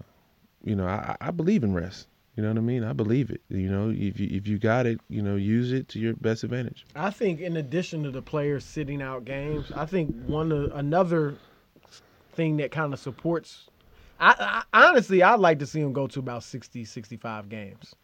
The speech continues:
Speaker 1: Yeah.
Speaker 2: I mean, I know the money is the problem and they wouldn't do it, but I think the injuries you see in the playoffs, maybe that would be, would be decreased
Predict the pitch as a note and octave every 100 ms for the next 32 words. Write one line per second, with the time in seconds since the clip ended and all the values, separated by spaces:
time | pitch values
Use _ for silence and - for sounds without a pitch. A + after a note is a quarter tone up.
0 | - - - - - - C#3+ D#3 C#3+ D3+
1 | D#3 C#3+ C3 D3 C#3+ B2+ B2 G#2+ A#2+ D#3
2 | C#3+ C3 A#2 A2+ A2+ B2+ B2+ B2+ B2 A#2
3 | A#2+ C#3+ A#2+ C3+ - - - - D3 G3+
4 | G#3 G3 D#3 D3+ D#3+ F#3 D3 D#3 C3+ D3
5 | D3+ D#3+ D3+ C#3 B2 - E3 G#3+ E3+ A#2+
6 | G#2+ - - - - _ _ _ _ _
7 | _ - B2+ D#3 G3+ A3+ F3+ E3 F#3+ G3
8 | F3+ E3 D#3 D#3 C#3+ C3+ C#3+ D3+ B2 D3
9 | B2+ C3 - D#3+ C3 - -